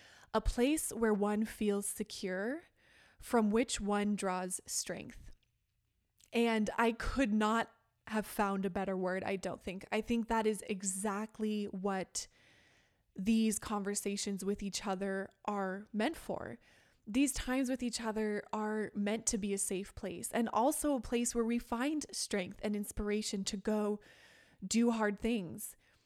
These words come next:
try that thing that scares us, step up to a new level that we maybe haven't been to before. And so I think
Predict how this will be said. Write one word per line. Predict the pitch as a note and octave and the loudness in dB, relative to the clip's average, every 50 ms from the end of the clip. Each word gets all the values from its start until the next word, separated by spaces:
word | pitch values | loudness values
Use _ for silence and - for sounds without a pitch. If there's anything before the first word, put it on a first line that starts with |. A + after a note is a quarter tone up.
| _ _ _ - - | _ _ _ -10 -8
try | - - A#3 A#3 A#3+ | -2 2 4 6 6
that | A#3+ A#3+ A#3 - | 6 4 4 2
thing | A#3 A3 G#3+ | 2 0 2
that | G#3 G3+ G3+ - | 2 0 -2 -2
scares | - - G#3+ A3 A3+ G#3 | -2 0 2 2 2 0
us, | G#3 - - G#3+ | 0 -2 -2 -2
step | - - - - - A3+ A3+ A3+ | 0 0 0 0 0 0 0 2
up | B3 A#3+ A3+ - | 2 0 0 0
to | - - A3+ | 0 0 0
a | A3 | 2
new | G#3 G#3 G#3+ G3+ | 4 4 2 2
level | G#3 G#3 A3 A3 A#3+ A3 G3+ | 2 2 2 4 4 2 2
that | F#3 G3+ F#3+ | 2 0 0
we | G3+ G#3 G3+ | 0 0 0
maybe | G3+ G3+ G#3 G#3+ G3 G#3+ G#3 | 2 2 2 2 2 0 -2
haven't | G3+ - - - G3+ G3 G3 G#3 G#3 G#3 G3+ - - - | -2 -6 -6 -2 -2 -2 0 0 -2 -2 -2 -6 -4 0
been | - A#3+ F4 G4 | 0 0 0 0
to | - - D#4 | 0 0 2
before. | G3+ G3+ G3 - - E3+ - - | 2 0 -2 0 0 0 0 0
And | G#3 G#3 | -2 -2
so | - - A#3+ | 0 0 2
I | A3+ A3+ | 2 2
think | A3 - - - C4 C4+ C4 B3+ B3 - | 0 -4 -2 0 2 2 2 0 -2 -6